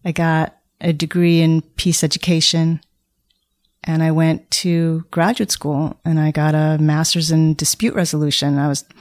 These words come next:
doing everything I could to find out and to offer something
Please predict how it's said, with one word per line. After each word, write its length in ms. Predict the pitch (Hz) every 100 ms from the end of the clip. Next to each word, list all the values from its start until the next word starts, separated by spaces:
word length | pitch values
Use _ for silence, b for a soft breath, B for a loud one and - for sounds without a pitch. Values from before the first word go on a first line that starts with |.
| b b b b _ -
doing 260 | 196 185 -
everything 360 | 202 233 220
I 80 | 185
could 520 | 170 - 226 190 156
to 80 | -
find 420 | - 180 175 170
out 460 | - 175 175 160 - _ _ _ _ _ _ _ _
and 140 | 175 175
to 100 | - -
offer 360 | 185 185 -
something 760 | 165 - 185 185 165 156 175